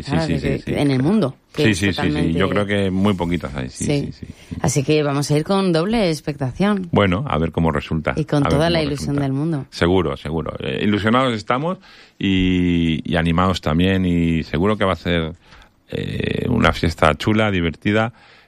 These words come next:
Speaker 2: y, y diferente, ¿no? Vamos a ver cómo resulta el tecnohito, que yo estoy seguro que va,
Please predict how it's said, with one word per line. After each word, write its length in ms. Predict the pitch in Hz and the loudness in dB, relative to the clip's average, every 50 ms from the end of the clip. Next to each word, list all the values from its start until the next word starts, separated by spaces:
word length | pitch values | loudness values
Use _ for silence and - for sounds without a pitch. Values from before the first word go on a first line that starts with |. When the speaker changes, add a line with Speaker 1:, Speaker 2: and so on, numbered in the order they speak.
| _ _ - | _ _ -4
Speaker 2:
y, 320 | - 104 98 98 98 - - 113 | 0 2 2 2 2 2 2 2
y 120 | 104 98 | 2 2
diferente, 540 | 95 95 87 - 80 82 90 87 78 80 82 | 2 0 0 0 0 0 0 0 0 -2 -2
¿no? 120 | 107 170 190 | -4 -4 -2
Vamos 340 | 113 82 82 85 87 - 90 | -2 -2 -2 -2 -2 -2 -2
a 40 | 85 | 0
ver 140 | 87 80 | 0 0
cómo 180 | 82 85 82 78 | 0 0 0 0
resulta 420 | 71 71 - - 82 80 - 82 80 | -2 -4 -2 -2 -2 0 0 0 0
el 420 | 50 50 - 50 85 85 82 82 | 0 -2 -2 -2 -2 -2 -4 -2
tecnohito, 560 | - - 76 76 73 76 82 87 85 104 104 92 | -2 0 0 2 2 2 2 2 2 2 0 0
que 100 | - 80 | -2 -4
yo 60 | 82 | -4
estoy 180 | 80 - 78 67 | -2 -4 -4 -2
seguro 300 | 69 69 73 76 69 64 | 0 0 0 0 0 -2
que 80 | - - | -4 -6
va, 440 | - 71 71 - 71 - - - | -4 -4 -4 -6 -6 -8 -8 -8